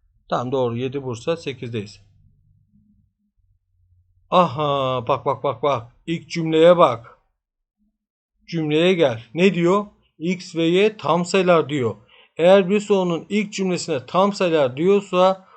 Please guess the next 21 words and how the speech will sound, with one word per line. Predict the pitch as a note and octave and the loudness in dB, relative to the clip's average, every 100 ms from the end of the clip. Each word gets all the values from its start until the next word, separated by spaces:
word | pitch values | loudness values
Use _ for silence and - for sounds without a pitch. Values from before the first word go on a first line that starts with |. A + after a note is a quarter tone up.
| _ _ - | _ _ -2
o | G3+ | -2
soruyu | G3+ F3+ D#3 | 0 0 0
çözerken | D3+ E3 E3+ F#3+ F#3+ F3+ F#3+ F#3+ _ _ | -2 -2 0 -2 2 2 2 -2 _ _
değer | C3 D3 D#3 C#3 | 0 0 2 0
vermen | C3 B2+ A#2+ | -2 -4 -6
lazım. | A#2 A2 G#2+ G#2 _ _ _ _ _ - | -6 -8 -12 -18 _ _ _ _ _ -4
Sakın | G#3 G#3 G#3+ - - | -4 2 2 2 0
alt | F3+ F#3+ | 0 2
alta | G#3+ G#3+ | 0 0
toplayayım, | A3 A#3+ B3+ A#3+ E3+ | -4 -4 0 0 0
şöyle | F#3 F3+ | -2 2
yapayım, | A3 A3+ A#3+ G3 A#2 D3 D3+ | 2 2 0 0 -2 -8 -6
bunu | F3+ G#3 | -2 2
yapayım | A3+ A3+ A3+ G#3 | 2 2 -4 -2
diye | A3 | -4
bir | |
şey | G3 B3 | -2 2
yok. | D#3+ A2 - | 2 0 -2
Direkt | C#4+ - | -4 4
değer | F#3+ D#3+ | 4 6
vereceksin. | C3+ A#2 A2+ | 2 0 -6